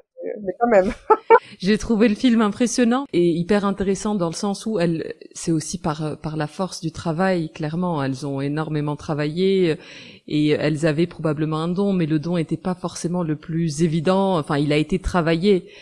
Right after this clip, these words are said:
Speaker 2: Mais le, je pense qu'il y a un pan, et ça revenait dans la critique du film, et je peux être un peu d'accord,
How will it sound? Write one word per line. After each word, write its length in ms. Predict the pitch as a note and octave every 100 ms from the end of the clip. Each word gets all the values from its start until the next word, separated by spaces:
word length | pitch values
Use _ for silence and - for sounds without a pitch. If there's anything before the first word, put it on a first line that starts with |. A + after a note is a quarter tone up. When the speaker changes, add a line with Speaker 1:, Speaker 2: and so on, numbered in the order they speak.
| -
Speaker 2:
Mais 420 | F#3 G3 A3+ G#3+
le, 460 | F3+ F3 E3+ E3 E3 - -
je 160 | - F#3
pense 240 | F#3 G3+
qu'il 120 | - E3+
y 20 |
a 40 |
un 80 | E3+
pan, 260 | F3 A3 G3+
et 80 |
ça 240 | D#3+ E3 C#3
revenait 360 | F3 D#3+ F3+ E3
dans 100 | D3+
la 100 | D3+
critique 380 | - E3+ F3
du 140 | D#3 F3+
film, 340 | - A#3 G3
et 100 | F3+
je 140 | D#3+ F3+
peux 180 | F#3
être 220 | G3 F#3+ F#3
un 80 |
peu 140 | E3 E3
d'accord, 400 | E3+ F#3 B3+